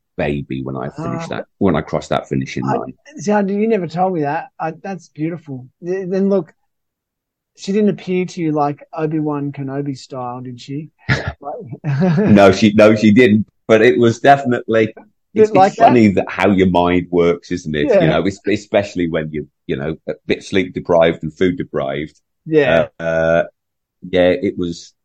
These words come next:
Speaker 1: yeah,
Speaker 2: But
Speaker 1: it was, it was great. And that,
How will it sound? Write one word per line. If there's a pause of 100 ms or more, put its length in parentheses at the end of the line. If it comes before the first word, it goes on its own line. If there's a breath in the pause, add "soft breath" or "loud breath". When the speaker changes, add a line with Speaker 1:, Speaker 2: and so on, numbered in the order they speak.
(460)
Speaker 1:
yeah,
Speaker 2:
But
Speaker 1:
it
was,
it
was (180)
great.
And
that,